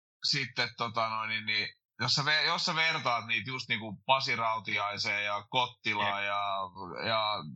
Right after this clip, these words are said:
Speaker 1: jo-, jo-, jo-, jo-, Jono-,
Speaker 2: Kiitos,
Speaker 1: Jonota Johans-,
Speaker 2: Antti.
Speaker 1: jo-, jo-, niin, ja jo-, Jonota Johanssonkin menee siellä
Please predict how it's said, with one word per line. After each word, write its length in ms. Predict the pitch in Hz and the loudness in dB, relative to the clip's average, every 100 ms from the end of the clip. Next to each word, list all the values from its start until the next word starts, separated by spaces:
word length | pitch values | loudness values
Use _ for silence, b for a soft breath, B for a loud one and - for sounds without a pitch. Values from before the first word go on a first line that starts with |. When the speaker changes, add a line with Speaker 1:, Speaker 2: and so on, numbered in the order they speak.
| 52 64 78 62 | -14 -18 -16 -16
Speaker 1:
jo-, 260 | 76 131 131 | -4 -2 -2
jo-, 200 | 139 143 | -2 0
jo-, 300 | 147 170 180 | 4 4 2
jo-, 100 | 180 | 2
Jono-, 220 | 185 214 - | 2 2 4
Speaker 2:
Kiitos, 260 | 143 - | 4 4
Speaker 1:
Jonota 220 | 131 135 | 2 2
Johans-, 500 | 135 143 151 143 113 | 0 0 0 0 -2
Speaker 2:
Antti. 140 | 113 156 | -6 -6
Speaker 1:
jo-, 60 | - | -4
jo-, 200 | 175 180 | -2 0
niin, 220 | 175 170 | 2 4
ja 140 | 156 | 2
jo-, 280 | 143 165 185 | 0 -2 -2
Jonota 400 | 175 190 190 170 | -2 -2 0 0
Johanssonkin 760 | 135 143 151 135 113 123 110 110 | 0 0 0 0 0 -2 -2 -2
menee 360 | 110 110 110 107 | 0 2 2 2
siellä 500 | 117 104 104 104 | 2 2 0 -2